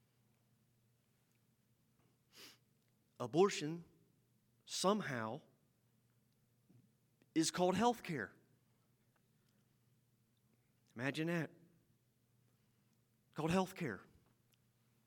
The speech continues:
Brothers and sisters, we, we are experiencing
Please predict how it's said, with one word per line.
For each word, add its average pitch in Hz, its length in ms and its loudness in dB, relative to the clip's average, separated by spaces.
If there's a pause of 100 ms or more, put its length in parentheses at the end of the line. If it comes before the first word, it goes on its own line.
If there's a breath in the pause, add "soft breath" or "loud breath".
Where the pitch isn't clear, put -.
(1200)
Brothers 147 340 -4
and 143 100 -4
sisters, 151 360 -4
we, 190 200 -8
we 214 200 -4
are 190 320 -2 (320)
experiencing 135 1120 -2